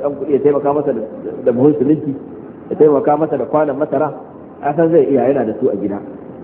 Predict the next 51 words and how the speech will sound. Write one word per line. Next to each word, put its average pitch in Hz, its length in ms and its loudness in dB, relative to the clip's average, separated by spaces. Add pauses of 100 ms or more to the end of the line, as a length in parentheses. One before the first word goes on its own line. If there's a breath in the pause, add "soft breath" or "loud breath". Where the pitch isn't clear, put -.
(140)
Saboda 147 300 6
haka 143 100 0
ya 160 220 4
neme 165 320 0
shi 170 120 0
ya 143 80 2
yi 165 60 0
masa 170 260 -2
abin 165 260 2
da 151 60 6
ya 151 160 8
san 156 240 2
zai 151 240 6
iya 131 160 6
yi 104 200 4
ne. 95 100 -4
"Wal 131 180 4
af'al 170 400 0
allati 147 400 4
yaqdiru 139 360 2
alaiha", 127 400 2 (440)
ya 120 80 -2
neme 131 360 4
shi 135 120 0
ya 123 80 2
aikata 151 400 0
abin 156 240 -2
da 139 80 4
ya 139 120 6
san 151 160 0
zai 156 160 4
iya 135 200 6
aikatawa. 110 520 0 (840)
"Fa - 60 0 (140)
amma 165 280 0
ma 151 200 2
la 156 240 6
yaqdiru 147 240 0
alaihi 139 360 0
illa 147 160 -2
Allah 143 200 0 (120)
ta'ala", 160 360 2 (560)
amma 117 480 -2
abin 131 280 0
da 139 80 4
ba 135 240 2
wanda 135 320 0
zai 131 240 2
iya 135 160 0
yin 135 200 0
shi - 80 -12